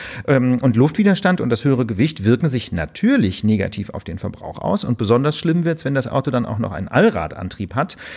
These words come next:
Ähm, denn der kann noch einen weiteren Verbrauchsaufschlag von bis zu einem Drittel, also dreiunddreißig Prozent,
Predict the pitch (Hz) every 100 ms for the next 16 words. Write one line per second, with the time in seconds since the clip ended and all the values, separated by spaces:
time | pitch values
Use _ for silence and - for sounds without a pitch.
0 | - - 139 135 127 117 120 117 117 107
1 | 110 123 151 151 151 143 - 123 107 101
2 | 160 - 147 120 98 101 165 - - 135
3 | - 127 - 107 165 - - - 135 123
4 | 135 - 90 - 98 92 - 131 170 160
5 | 135 - 127 - 113 - 98